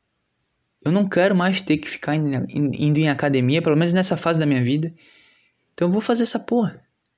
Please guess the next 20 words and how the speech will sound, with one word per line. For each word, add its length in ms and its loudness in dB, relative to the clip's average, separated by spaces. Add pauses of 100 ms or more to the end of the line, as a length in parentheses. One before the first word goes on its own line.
(2500)
E 240 0
eu 260 0
me 100 4
sinto 280 2
muito 260 2
grato 480 0 (440)
comigo 340 4
mesmo 420 2 (300)
de 100 -10
ter 140 2
tomado 320 0
essa 140 -2
atitude. 440 -2 (640)
Entendeu? 320 -2 (3000)
Não 100 2
sei 220 0
se 120 -4
deu 120 2
pra 120 0
entender, 340 -2